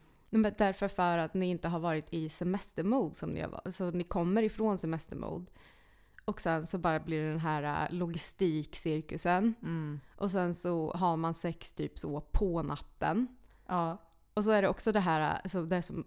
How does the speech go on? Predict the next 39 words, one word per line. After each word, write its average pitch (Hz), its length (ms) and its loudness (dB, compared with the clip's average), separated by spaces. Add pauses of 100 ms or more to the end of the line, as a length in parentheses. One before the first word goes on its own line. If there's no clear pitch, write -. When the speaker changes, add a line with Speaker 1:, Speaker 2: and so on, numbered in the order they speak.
Speaker 1:
man 170 240 -2
brukar 170 220 -2
kalla 165 140 -2
för 160 100 -6
så 165 80 -2
husfridsknullet. - 1700 -2
Speaker 2:
Mm. 226 240 6 (300)
Speaker 1:
Det 180 260 4
som 180 200 0
så - 100 -2
här 160 160 4
är 170 300 4
för 165 300 0
att 165 100 -2
man 165 140 0
ändå 165 420 0
vill 156 280 -2
så - 120 -4
här 156 140 0
försäkra 170 540 0
varann 180 460 6
om 143 520 -2
att 156 280 -6
vi 165 140 0
har 156 120 2
en 151 80 -4
jättebra 175 640 0
relation. - 340 -4
Speaker 2:
Ge 214 120 4
ett 190 80 0
litet 190 300 -4
kvitto - 440 -2
till 196 120 0
varann, 160 320 0
Speaker 1:
Vi 240 180 10
Speaker 2:
liksom. 233 160 6
Speaker 1:
knullar 196 540 8
Speaker 2:
Ja. 214 180 6
Speaker 1:
faktiskt. - 580 6